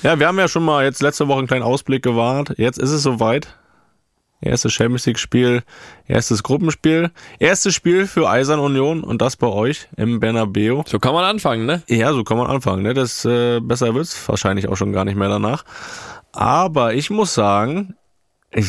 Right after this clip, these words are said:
Speaker 1: hätte nicht gedacht, dass ich sowas nochmal erlebe, dass ich da sogar ein bisschen jetzt auch, na, nervös ist das falsche Wort, aber vorfreudig aufgeregt bin.
Speaker 2: Ja, du bist ja vor allem auch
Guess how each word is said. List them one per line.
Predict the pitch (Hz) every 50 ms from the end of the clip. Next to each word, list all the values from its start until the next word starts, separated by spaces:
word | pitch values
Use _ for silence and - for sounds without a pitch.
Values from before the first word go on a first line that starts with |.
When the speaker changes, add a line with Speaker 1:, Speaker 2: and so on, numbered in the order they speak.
| 95 - - - -
Speaker 1:
hätte | 117 110 113 113
nicht | 123 165 - -
gedacht, | - 127 147 139 -
dass | 127 110
ich | 113 104
sowas | - 131 160 196 160 131 123
nochmal | 113 113 113 104
erlebe, | 98 101 92 113 135 143 117
dass | 107 101 101
ich | 101
da | - - 101 101
sogar | 104 107 101 101 95 107
ein | 135 135
bisschen | 151 160 - 185 180
jetzt | 170 160 - - - -
auch, | 147 151 151 - - -
na, | - - - - 101
nervös | 101 110 113 110 127 156 160
ist | 165 151 151
das | 143 131
falsche | - 131 127 120 - 107
Wort, | 107 113 147 190 208
aber | 190 151 143 143 143 - - _ _ _ -
vorfreudig | - - - - - - - 165 185 - - 165 165 165 160 151 -
aufgeregt | - 147 135 - - 101 98 98 95 - -
bin. | - 90 92 85 - -
Speaker 2:
Ja, | - 127 135
du | 123 117
bist | 113 143 - -
ja | 170 131
vor | - 131 117
allem | 107 127 135 131
auch | 113 123 123 120 117